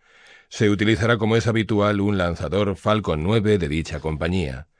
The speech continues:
El Uresat Antonio de Nebrija, que utiliza dicho sobrenombre como conmemoración de los quinientos años del fallecimiento del humanista español, es el primer proyecto de satélite financiado por la ure y coordinado a nivel de ingeniería por ansa Tecoalfa,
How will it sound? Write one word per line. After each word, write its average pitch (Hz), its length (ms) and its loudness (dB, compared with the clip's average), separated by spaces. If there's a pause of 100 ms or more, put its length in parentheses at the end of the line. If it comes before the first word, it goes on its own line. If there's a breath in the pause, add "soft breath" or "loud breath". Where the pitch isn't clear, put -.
(800 soft breath)
El 104 300 4
Uresat 107 480 2
Antonio 92 580 0
de 104 140 0
Nebrija, 90 560 -2
que 101 140 0
utiliza 113 720 0
dicho 104 400 0
sobrenombre 98 600 2
como 90 260 -2
conmemoración 82 720 0
de 95 60 0
los 82 160 -2
quinientos 92 460 0
años 107 320 0
del 85 160 -2
fallecimiento 90 800 -2
del 82 160 -2
humanista 82 500 -4
español, 90 600 -2 (560 loud breath)
es 110 200 2
el 131 140 4
primer 127 240 4
proyecto 113 440 2
de 110 120 2
satélite 117 520 0
financiado 87 640 -2
por 113 180 0
la 90 120 2
ure 98 240 4
y 90 100 2
coordinado 104 560 2
a 101 60 2
nivel 95 280 0
de 90 120 2
ingeniería 98 720 0
por 80 180 0
ansa 87 380 -2
Tecoalfa, 85 640 -2